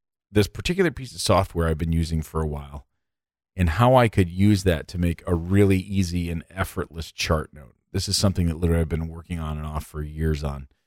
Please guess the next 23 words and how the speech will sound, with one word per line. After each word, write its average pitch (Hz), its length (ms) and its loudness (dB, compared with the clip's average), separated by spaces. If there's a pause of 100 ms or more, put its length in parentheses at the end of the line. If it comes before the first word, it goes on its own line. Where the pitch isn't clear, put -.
(1160)
And 101 100 6
then 107 120 6
the 101 60 2
second 123 380 -2
thing 92 140 2
I'm 87 80 4
thinking 87 300 -2
about 76 280 -6 (680)
is 87 480 2
something 123 340 2
I 104 80 6
wanna 95 220 4
write 90 340 2
for 90 280 0
the 80 100 -4
Dental 85 300 0
Hacks 78 520 -6 (640)
website, 80 720 0 (500)
and 87 300 2
then 90 220 4
maybe 87 280 2
sort 87 240 0
of 73 120 -12